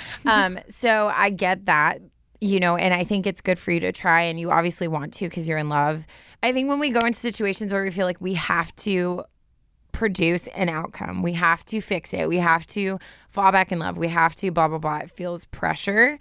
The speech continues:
Speaker 1: Mm-hmm.
Speaker 2: But when you go into it being like, "Hey, I'm gonna put my effort into this, but whatever happens will happen, and I'm just gonna be mindful and make sure that either way I'm keeping this other person's feelings in mind," I think you're gonna be good.
Speaker 1: Yeah,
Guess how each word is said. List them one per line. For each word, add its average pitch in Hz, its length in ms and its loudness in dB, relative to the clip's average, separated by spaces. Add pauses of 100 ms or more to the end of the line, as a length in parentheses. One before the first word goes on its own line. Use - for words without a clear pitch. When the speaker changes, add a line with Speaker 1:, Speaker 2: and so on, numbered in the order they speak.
Speaker 1:
Mm-hmm. 190 260 -2
Speaker 2:
But 196 120 2
when 202 180 2
you 196 120 -2
go 180 200 4
into 214 300 2
it 202 120 2
being 170 320 -2
like, 156 300 -6 (400)
"Hey, 170 380 -2
I'm 175 160 2
gonna 196 160 -2
put 208 140 2
my 196 120 -2
effort 170 280 4
into 170 280 -4
this, 165 220 0
but 175 100 -8
whatever 175 380 0
happens 151 800 -2 (420)
will 180 160 2
happen, 160 560 2
and 160 160 0
I'm 165 140 0
just 160 200 -2
gonna 185 160 0
be 180 120 0
mindful 160 500 2
and 160 180 -4
make 165 160 -4
sure 160 320 0 (280)
that 170 180 4
either 202 320 2
way 160 380 4
I'm 160 180 -4
keeping 160 300 -8
this 151 180 -6
other 90 160 -4
person's 156 400 -2
feelings 190 400 2
in 247 100 0
mind," 240 300 4
I 170 60 -4
think 151 220 -6
you're 156 100 -6
gonna 151 160 -8
be - 120 -10
good. - 340 -10
Speaker 1:
Yeah, 208 320 2